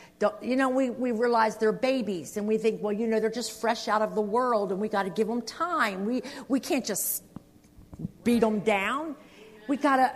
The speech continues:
we gotta work with them. We gotta help them." Amen? But for those who have been walking with the Lord for a long time, amen, God will, he'll stick us in the wilderness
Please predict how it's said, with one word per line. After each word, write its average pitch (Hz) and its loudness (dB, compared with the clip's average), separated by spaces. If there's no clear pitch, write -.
we 254 0
gotta 269 6
work 311 4
with 240 2
them. 160 -6
We 262 2
gotta 262 4
help - 0
them." 202 0
Amen? 262 -2
But 254 4
for 262 6
those 339 8
who 285 4
have 254 6
been 254 0
walking 285 2
with 269 2
the 247 2
Lord 277 4
for 240 2
a 240 6
long 247 2
time, 294 2
amen, 277 0
God 277 10
will, 269 8
he'll 285 8
stick - -2
us 349 0
in 339 -2
the 370 0
wilderness 392 2